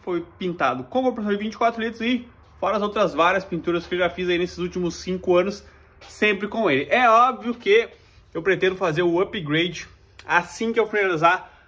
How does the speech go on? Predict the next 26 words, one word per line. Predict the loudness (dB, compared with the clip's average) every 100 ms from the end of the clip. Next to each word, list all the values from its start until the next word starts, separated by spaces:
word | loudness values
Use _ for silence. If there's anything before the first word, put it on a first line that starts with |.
| -4
a | 4
obra | 4 4
da | 2
minha | 0 2
nova | 2 2
oficina. | 0 -4 -2 0
Vai | 2 2 2
vir | 0
compressor | -6 -6 -6 -4 -2
novo, | 0 2
vai | 0
vir... | 0 -6 -8 _ _ _ _ _ -2
Calma, | 4 4 2 -12 -12
calma, | -2 0 -2
isso | -8
fica | -4 -2
mais | -2
pra | -2 -6
frente. | -8 -12 -16 -20 -10
Mais | -8
pra | -8 -6
frente | -6
a | -6
gente | -6
fala | -4 -2 -2
disso. | -6 -14